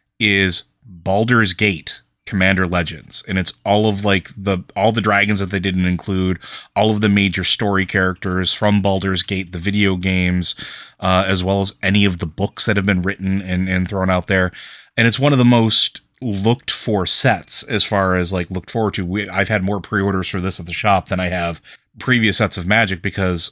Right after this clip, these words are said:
again, us Dungeons and Dragons folks, we're kinda here for it, especially when you have Minsc as a commander for a deck where you can literally throw boo at people and scream, "Go for the eyes."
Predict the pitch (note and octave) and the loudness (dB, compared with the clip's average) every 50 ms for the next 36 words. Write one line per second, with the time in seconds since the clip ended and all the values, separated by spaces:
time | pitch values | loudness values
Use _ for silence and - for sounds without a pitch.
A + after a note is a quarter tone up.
0 | _ - F#2+ F2+ A2 A2+ A2 G2 G2+ F#2+ F#2 - - G#2 G2 F#2 F2+ F2+ F#2 E2 | _ -6 -4 0 0 2 2 0 0 -4 -4 -2 0 0 0 0 0 -2 -2 0
1 | - A2 A2 A2 G2+ G#2 G2 F#2+ F#2 F2+ F2 - - - - _ - - G#2 F#2 | 0 2 2 2 2 0 0 0 -2 -2 -2 -4 -4 -6 -8 _ -6 -4 -4 -4
2 | E2+ - - - - - - - - - _ _ _ - G2 F2+ F2 G#2+ G#2 - | -4 -2 -2 -4 -4 -4 -6 -20 -20 -20 _ _ _ -12 -8 -2 0 0 0 0
3 | - B2+ A2 G2+ F2+ E2+ G#2 G2+ F#2+ - - E2+ E2 E2 E2 _ - F#2+ - - | 0 0 2 2 2 2 2 0 0 0 -4 -6 -6 -8 -10 _ -8 -4 0 0
4 | A#2 - - A#2 G2+ G2+ G2+ G2 G2 F#2+ F#2 F2+ G2+ F#2+ F#2+ F#2 F2+ F2 F2 - | 2 2 2 2 2 2 2 2 2 0 0 0 2 2 2 2 2 0 -4 -6
5 | - - _ _ - - _ - G#2 G2 G#2 G2+ F#2 E2+ - - - - G#2+ F#2 | -10 -14 _ _ -20 -20 _ -2 0 2 4 2 2 2 0 -2 -2 -2 -2 -2
6 | F#2 E2+ F#2 F2 F2 F2 E2+ E2 - _ - - G#2 F#2 F#2 F#2 F#2 F2 F2+ F2 | 0 0 0 0 0 0 -2 -4 -6 _ -10 -6 -2 0 2 2 2 0 0 -2
7 | E2 - - - G2 F2+ E2+ E2+ F#2 F2 F2 E2 D#2+ F2+ F2 F2 - _ G2+ F#2+ | -4 -6 -6 -6 -4 -4 -4 -6 -6 -8 -10 -4 -4 -4 -4 -4 -8 _ -10 -8
8 | F2+ F2 E2+ E2+ E2 E2+ F#2 - F#2+ F#2 F2 F2 - G2 F#2+ F#2+ F#2 E2 - G#2+ | -6 -6 -6 -6 -8 -8 -8 -6 -4 -4 0 0 2 2 2 2 0 0 2 0
9 | G2 F#2 E2+ F#2+ F#2 F2+ F#2 F2+ - E2+ D#2 - E2 E2 - - - - - - | 0 2 2 0 0 0 -2 -4 -6 -10 -10 -10 -12 -16 -16 -16 -20 -20 -14 -4
10 | - G2 G2+ F2+ - - - A2+ G#2 F#2+ F2 D#2+ - F#2+ F#2 F2 - - F2 E2 | -2 -2 0 0 0 0 2 2 2 2 0 -2 -2 -4 -4 -4 -2 -4 -4 -4
11 | E2 D2+ C#2+ - - - - | -4 -6 -10 -12 -6 -4 -4